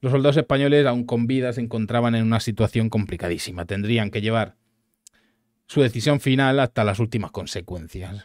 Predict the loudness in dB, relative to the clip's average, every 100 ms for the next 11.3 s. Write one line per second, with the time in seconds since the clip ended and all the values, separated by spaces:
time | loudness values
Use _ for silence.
0 | _ -6 -6 -2 -4 -6 _ _ _ _
1 | _ _ _ _ _ _ _ _ _ _
2 | 0 4 4 4 2 0 0 -4 0 0
3 | 0 -2 -2 0 0 0 -4 _ _ 0
4 | 2 2 -2 -4 -6 -8 -6 -8 -8 -18
5 | _ _ _ _ _ _ _ _ _ _
6 | _ _ _ _ _ _ _ _ -2 0
7 | 2 0 0 0 2 2 2 0 -4 -12
8 | _ _ _ _ _ -6 -2 -2 0 0
9 | 0 0 4 4 4 0 0 -8 _ _
10 | _ _ _ _ _ _ -4 -2 -2 -4
11 | -8 -12 -16